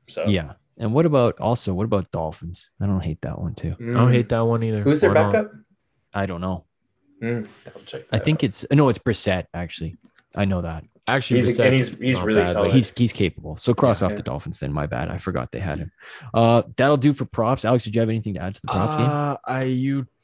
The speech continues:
Speaker 3: which one did you had? I think you had the defensive player of the year. Uh, I also had passing yards. I don't know all the guys, but some guys I liked for that was Josh Allen and Herbert.
Speaker 2: Mm-hmm, mm-hmm.
Speaker 1: Yeah. Give me,
Speaker 3: Herbert's
Speaker 1: give
Speaker 3: at
Speaker 1: me Allen.
Speaker 3: plus one thousand.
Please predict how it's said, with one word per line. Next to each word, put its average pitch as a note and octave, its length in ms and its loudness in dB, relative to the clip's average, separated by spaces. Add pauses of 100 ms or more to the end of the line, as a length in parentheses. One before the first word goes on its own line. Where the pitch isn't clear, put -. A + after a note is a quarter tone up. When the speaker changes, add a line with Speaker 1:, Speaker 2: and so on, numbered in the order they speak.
(200)
Speaker 3:
which C3 260 -4
one B2 140 -2
did G#2 140 -2
you G#2+ 120 2
had? G#2 180 2
I G2 60 2
think A#2+ 260 -6
you A#2+ 100 0
had G#2 540 -4
the F#2+ 640 -2 (1120)
defensive G2 880 -4
player C#3+ 160 2
of C#3+ 60 0
the D3 80 -2
year. E3 180 2
Uh, G#2+ 180 0
I A#2+ 100 2
also C3+ 240 0
had C3+ 220 -2
passing G#2+ 400 -6
yards. F#2+ 240 -4
I G2+ 60 -2
don't G#2+ 100 -4
know G#2+ 100 -2
all F#2+ 140 -2
the F#2 100 -6
guys, F#2 260 -4
but F#2+ 120 -10
some G#2+ 140 -8
guys G#2 220 0
I G2+ 60 2
liked G2 280 0
for G2+ 100 -4
that F#2 160 -2
was F#2 140 -8
Josh F#2+ 340 -4
Allen F#2 220 -4
and E2 100 -14
Herbert. D#2+ 400 -6 (220)
Speaker 2:
Mm-hmm, A2 200 6
mm-hmm. F#2 340 -6
Speaker 1:
Yeah. A#2 200 -6 (140)
Give - 120 0
me, A2 80 6
Speaker 3:
Herbert's A2+ 160 4
Speaker 1:
give G#2 60 4
Speaker 3:
at G#2 60 4
Speaker 1:
me A2 100 0
Allen. G#2 160 2
Speaker 3:
plus G2 100 4
one G2 160 0
thousand. E2 380 -4